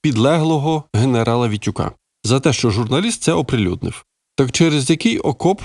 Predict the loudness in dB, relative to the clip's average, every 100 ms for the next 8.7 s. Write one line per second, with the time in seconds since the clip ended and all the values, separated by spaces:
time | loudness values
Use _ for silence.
0 | -4 -2 0 0 0 2 2 2 0 0
1 | -4 -4 -6 -8 _ _ _ 0 0 2
2 | 2 2 0 0 0 0 2 2 0 -2
3 | -8 -20 _ _ _ 2 2 2 0 0
4 | 2 2 0 2 0 2 0 0 -2 -2
5 | -2 0 0 0 -2 -2 -2 0 0 0
6 | 0 0 2 0 2 0 0 0 0 0
7 | -2 0 0 2 2 0 -2 -4 -4 -2
8 | -2 -2 -4 -2 -2 -2